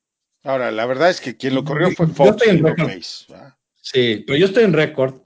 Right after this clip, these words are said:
Speaker 2: y todo el mundo se equivoca, ¿no? Yo, yo, yo, cuando lo cortaron, dije, "Es el kicker que más está ganando y no está pateando bien. Necesitamos algo bueno". Y yo aprendí algo también ahí, y creo que Pace aprendió algo bueno ahí.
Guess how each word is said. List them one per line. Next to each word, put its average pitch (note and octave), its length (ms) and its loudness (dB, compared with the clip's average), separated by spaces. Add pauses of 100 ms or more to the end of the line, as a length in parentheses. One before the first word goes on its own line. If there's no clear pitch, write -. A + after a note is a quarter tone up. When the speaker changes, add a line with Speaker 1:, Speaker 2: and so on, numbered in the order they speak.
(280)
Speaker 2:
y D2+ 420 -18 (840)
todo C3 200 -2
el A#2+ 60 -6
mundo A2+ 200 -6
se - 100 -14
equivoca, - 320 -16
¿no? - 240 -20
Yo, A2+ 240 -2 (160)
yo, G#2 280 -8
yo, C3 580 0 (640)
cuando E2 200 -12
lo D2+ 60 -14
cortaron, C#3+ 460 -4
dije, F#2+ 220 -8 (220)
"Es - 320 -14
el G#2+ 220 -12
kicker C#3+ 420 -6
que A#2+ 120 -4
más D#3+ 260 0
está D#3+ 140 -4
ganando D#3 400 -4
y A#2 140 -10
no B2 200 -4
está C#3+ 240 -6
pateando C#3 380 -6
bien. D#3+ 480 -6 (960)
Necesitamos A#2+ 460 -8
algo C3+ 180 0
bueno". A3+ 240 2 (160)
Y F3 100 0
yo A#3 100 6
aprendí G3 280 4
algo A#2 200 2
también F#2+ 320 -4
ahí, - 80 -12
y B2 140 -6
creo - 140 -4
que D#3 100 0
Pace G3+ 320 2
aprendió A2 400 -6
algo F2 180 -14
bueno E2+ 240 -20
ahí. - 240 -8